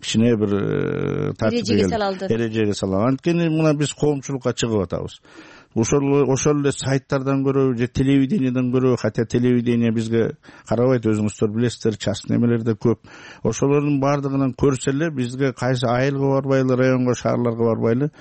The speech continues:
Speaker 1: бизден сурайт да, «Ай, Мукталы, бир тыюу салсаңар болот, же
Speaker 2: Мгм.
Speaker 1: балдар менен көрө албай калдык, же үй бүлөбүз менен көрө албай калдык,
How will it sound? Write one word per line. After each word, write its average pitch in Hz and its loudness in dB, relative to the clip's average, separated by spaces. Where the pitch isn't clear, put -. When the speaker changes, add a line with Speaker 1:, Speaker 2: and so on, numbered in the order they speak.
Speaker 1:
бизден 120 2
сурайт 107 -2
да, 107 -2
«Ай, 98 0
Мукталы, 107 -2
бир 95 -4
тыюу 151 0
салсаңар 190 -4
болот, 120 0
же 113 0
Speaker 2:
Мгм. 104 0
Speaker 1:
балдар 123 0
менен 143 2
көрө 135 2
албай 127 0
калдык, 123 -4
же 110 2
үй 147 4
бүлөбүз 139 -2
менен 135 0
көрө 131 2
албай 127 0
калдык, 123 -2